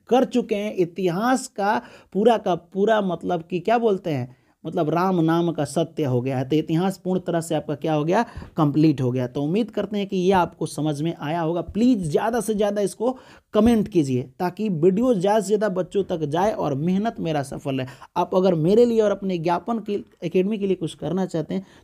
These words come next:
तो प्लीज सपोर्ट ज्ञापन एकेडमी, ठीक है। तो फिर मिलेंगे हम लोग अगला ज्योग्राफी का। कल आ रहा है ज्योग्राफी का महामैराथन, आज तक वैसा वीडियो आपने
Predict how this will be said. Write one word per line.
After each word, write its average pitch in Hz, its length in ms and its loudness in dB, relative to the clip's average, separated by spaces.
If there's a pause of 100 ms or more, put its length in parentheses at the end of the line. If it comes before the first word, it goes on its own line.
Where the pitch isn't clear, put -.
तो 175 80 -4
प्लीज 220 360 2
सपोर्ट 240 680 0 (200)
ज्ञापन 170 440 0
एकेडमी, 131 480 -2 (240)
ठीक 151 120 -6
है। 208 120 2
तो 147 120 -8
फिर 233 200 2
मिलेंगे 233 360 2
हम 220 140 0
लोग 226 280 0
अगला 220 260 2
ज्योग्राफी 208 560 2
का। 214 180 0 (380)
कल 311 180 8
आ 247 220 4
रहा 247 160 4
है 240 140 4
ज्योग्राफी 233 480 4
का 226 220 2
महामैराथन, 220 1200 2
आज 240 380 0 (120)
तक 240 200 -4
वैसा 202 380 2
वीडियो 185 320 2
आपने 185 460 -2